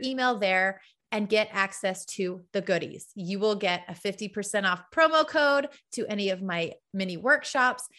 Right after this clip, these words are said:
and you will also get a freebie depending on what you want, whether you're a mom that wants to in-, experience more joy in life,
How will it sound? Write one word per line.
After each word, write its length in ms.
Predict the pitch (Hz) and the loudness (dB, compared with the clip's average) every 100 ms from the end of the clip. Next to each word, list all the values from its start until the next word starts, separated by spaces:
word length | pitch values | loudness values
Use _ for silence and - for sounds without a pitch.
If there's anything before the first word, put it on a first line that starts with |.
| - _ - | -20 _ -2
and 480 | 311 349 349 349 349 | 2 4 4 4 0
you 120 | 247 | -2
will 160 | 262 254 | 2 2
also 440 | 226 269 277 294 | 4 4 4 2
get 340 | 226 208 202 - | 2 2 2 0
a 80 | 214 | -8
freebie 600 | 208 - 202 180 175 190 _ _ _ | -6 -2 -2 -2 -6 -8 _ _ _
depending 460 | 240 226 247 254 254 | -4 -2 0 0 -2
on 440 | - 196 196 196 - | -2 2 2 0 -8
what 400 | 180 180 175 180 | -4 0 0 -4
you 200 | 190 185 | -8 -8
want, 340 | 175 165 143 - - | -8 -6 -6 -8 -6
whether 260 | 190 175 | -4 -2
you're 180 | 170 160 | -2 -2
a 60 | 151 | -2
mom 360 | 160 208 302 | 2 4 4
that 120 | 320 294 | 4 0
wants 240 | 294 - | -2 -2
to 140 | 185 | -2
in-, 140 | 240 254 220 - | 0 -2 -4 -8
experience 580 | 254 - 262 240 233 | -8 -4 -2 -2 -4
more 140 | 240 226 | -4 -2
joy 300 | 202 220 214 | 0 0 0
in 120 | 214 | -2
life, 320 | 202 202 208 | 0 0 0